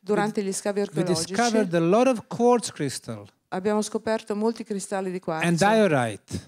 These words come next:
Speaker 1: e diorite,
Speaker 2: which is fifty-five percent white crystal.
Speaker 1: che è, è per il cinquanta per cento, eh, cinquantacinque per cento, eh, cristallo.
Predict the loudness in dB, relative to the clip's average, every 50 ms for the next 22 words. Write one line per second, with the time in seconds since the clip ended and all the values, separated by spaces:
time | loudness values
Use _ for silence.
0 | -14 _ _ _ -8 -4 0 2 2 2 0 -2 -6 -6 -8 -8 -8 -8 -14 _
1 | -6 -2 0 0 0 0 0 -2 -2 -2 -2 -2 -2 -2 -6 -6 -2 2 2 2
2 | 2 0 -2 -4 -4 -2 -2 -2 -2 -4 -4 -4 -2 0 0 0 -2 -6 -8 -10
3 | -10 -10 -10 -12 -14 -14 -16 -18 -20 _ _ _ _ _ -2 -2 0 0 -2 -2
4 | -2 -2 0 0 -2 -4 -4 -4 -4 -4 -4 -4 -6 -6 -4 -4 -4 -4 -4 -6
5 | -4 -4 -2 -2 -2 -4 -4 -6 -6 -8 -6 -4 -4 -4 -4 -4 -4 -2 0 2
6 | 2 0 -2 -4 -4 -2 -2 0 0 -2 -2 -4 -4 -6 -6 -6 -4 -4 -4 -4
7 | -4 -4 -4 -2 -2 -2 -2 -4 -6 -4 -4 -4 -4 -4 -4 -4 -2 0 0 0
8 | 0 -4 -4 -4 -4 -4 -4 -6 -6 -4 -4 -4 -4 -4 -6 -6 -4 -2 -2 -2
9 | -2 -4 -6 -10